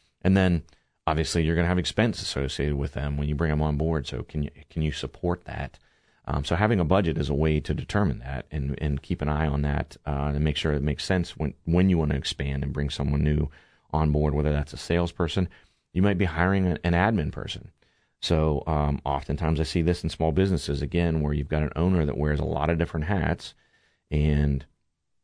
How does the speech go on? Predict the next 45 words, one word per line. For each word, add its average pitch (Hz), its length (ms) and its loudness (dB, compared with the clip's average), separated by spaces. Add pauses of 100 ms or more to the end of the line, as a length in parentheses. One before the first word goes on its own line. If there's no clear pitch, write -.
(200)
um, 73 460 -2
many 85 280 4
of 90 60 4
those 85 180 2
hats 78 280 0
end 76 160 2
up 57 80 -4
being 78 200 2
admin 69 560 0 (100)
hats 67 340 -6
because 69 560 -2
you 65 140 -8 (160)
may 71 140 -4
have 71 120 -6
started 73 320 0
the 71 60 0
business 76 380 0
by 73 180 -4
yourself 73 500 -2
or 71 140 -2
just 71 240 -8
with 73 100 -2
a 69 60 -6
couple 73 240 -4
of 69 80 -4
people. 92 400 -2 (360)
And 78 120 0
so 80 80 4
you 82 160 4
were 85 80 4
doing 85 320 4
a 76 80 0
lot 73 180 0
of 73 60 -2
those 71 160 0
admin 69 340 -2
functions. 69 400 -2
Well, 69 160 -4
as 71 80 -2
it, - 140 -6
as 67 100 -4
it 69 80 -4
continues 82 480 -2
to - 80 -8
grow 85 560 0